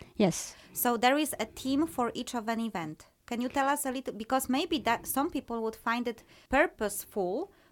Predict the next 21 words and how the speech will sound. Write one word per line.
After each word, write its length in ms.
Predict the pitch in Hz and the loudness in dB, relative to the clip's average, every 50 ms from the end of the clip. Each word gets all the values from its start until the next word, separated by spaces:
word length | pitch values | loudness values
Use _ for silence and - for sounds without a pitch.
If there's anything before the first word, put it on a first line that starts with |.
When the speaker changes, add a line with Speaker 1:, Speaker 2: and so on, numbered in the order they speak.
| _ - | _ -8
Speaker 2:
to 100 | - 254 | -8 -6
come 300 | - - 247 247 247 277 | -2 2 2 2 2 2
for 260 | - - 240 220 220 | 0 0 0 0 2
one 320 | 214 214 226 262 294 359 359 | 4 4 4 4 4 2 0
specific 720 | - - - 240 226 - - 247 - 233 226 - - - | -4 -6 -8 -8 -8 -6 -8 -8 -8 -10 -12 -10 -10 -12
event 360 | 220 190 196 196 214 226 220 | -10 -6 -6 -4 -4 -6 -6
because 440 | - 233 226 - 214 208 208 - - | -8 -10 -8 -4 -4 -4 -4 -4 -6
it's 200 | - 233 220 214 | -8 -8 -6 -4
about 500 | - 214 196 185 185 180 185 185 185 - - | -4 -4 -4 -2 -2 -2 -2 -2 -4 -8 -8
a 60 | 202 | -8
certain 680 | 202 - - - 220 214 220 220 - - 202 190 202 214 | -6 -4 -2 0 0 0 -2 -2 -4 -4 -4 -2 0 2
Speaker 1:
Mm. 580 | 226 220 214 202 190 196 - - - _ - - | 2 4 4 2 0 -2 -6 -14 -20 _ 0 4
Speaker 2:
topic. 460 | 254 262 269 - - 156 - - - - - | 4 4 4 2 -2 -8 -8 -10 -14 -4 4
Speaker 1:
Yes, 320 | - 254 214 202 - - - | 6 6 6 6 4 2 2
um, 220 | 214 214 202 - - - | 4 4 4 2 2 2
like, 280 | - 208 226 233 226 - | 6 8 8 8 8 10
for 80 | - 269 | 8 8
example, 400 | 254 - 254 226 226 233 233 220 | 8 10 8 8 10 10 10 10
our 140 | 220 214 | 10 10
last 300 | 202 202 202 214 196 - | 10 10 8 8 6 6
event, 360 | 269 247 220 262 269 294 285 | 6 6 8 8 10 8 8